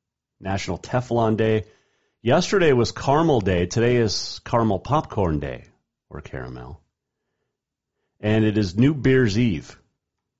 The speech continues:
It is also Montana Day, four oh six.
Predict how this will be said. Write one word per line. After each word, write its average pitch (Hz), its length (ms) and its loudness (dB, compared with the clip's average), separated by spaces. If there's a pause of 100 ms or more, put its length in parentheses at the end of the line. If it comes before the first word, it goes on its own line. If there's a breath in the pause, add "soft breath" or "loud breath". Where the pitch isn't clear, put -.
(1300)
It 113 140 2
is 113 100 4
also 135 320 2
Montana 117 540 0
Day, 64 300 -14 (100)
four 85 240 -4
oh 80 80 -6
six. - 480 -16